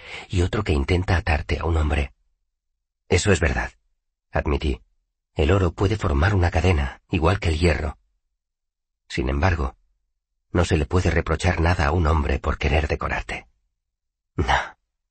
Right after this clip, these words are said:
dijo ella con una sonrisa entre burlona y cansada. "Muchas de sus sugerencias son bastante indecorosas". Me miró. "¿Y tú? ¿Prefieres verme bien decorada o bien indecorosa?".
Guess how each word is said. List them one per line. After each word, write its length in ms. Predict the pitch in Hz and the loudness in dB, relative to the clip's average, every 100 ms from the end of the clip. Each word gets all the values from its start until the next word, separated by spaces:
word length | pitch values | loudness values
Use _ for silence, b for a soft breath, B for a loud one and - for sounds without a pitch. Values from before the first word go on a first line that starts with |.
| _ _ _ _ _ _ | _ _ _ _ _ _
dijo 360 | 76 95 - 76 | -2 -2 0 0
ella 360 | 67 69 64 - | 0 -2 -2 -2
con 180 | 71 | -2
una 140 | 90 90 | 0 -2
sonrisa 540 | 85 73 85 95 85 | -2 -2 0 -2 -2
entre 220 | 78 - | -2 -2
burlona 480 | 71 67 76 76 65 | -2 0 0 0 0
y 40 | 64 | 0
cansada. 580 | 76 - 76 67 65 - _ _ _ _ _ _ _ - | 0 0 -2 -2 -6 -10 _ _ _ _ _ _ _ -4
"Muchas 420 | 82 - 92 - | -4 -2 -2 0
de 100 | 82 | -2
sus 160 | 80 | -4
sugerencias 640 | - 85 71 80 85 78 69 | -6 -4 -2 -2 -2 -2 -2
son 200 | - 104 | -2 -2
bastante 480 | 90 - 87 87 76 | -2 0 0 0 -2
indecorosas". 800 | 71 73 69 73 - 71 - - _ _ _ _ _ _ _ _ - | -2 -2 -2 -4 -4 -6 -8 -14 _ _ _ _ _ _ _ _ -2
Me 140 | 65 | 0
miró. 340 | 65 62 - _ _ _ _ _ _ _ - | 0 -4 -8 _ _ _ _ _ _ _ -4
"¿Y 120 | - | -4
tú? 280 | - 139 - _ _ _ _ _ _ _ | -2 -6 -8 _ _ _ _ _ _ _
¿Prefieres 520 | 82 80 - 151 156 | -2 -2 -2 -4 -2
verme 440 | - - 71 71 71 | -2 -2 -2 -2 0
bien 240 | 107 135 | 0 0
decorada 560 | 139 - 104 135 143 85 | 0 -2 -2 -2 0 0
o 40 | |
bien 240 | 85 117 | -2 -2
indecorosa?". 760 | 147 127 - 98 73 - 78 | -2 -4 -4 -4 -4 -4 -8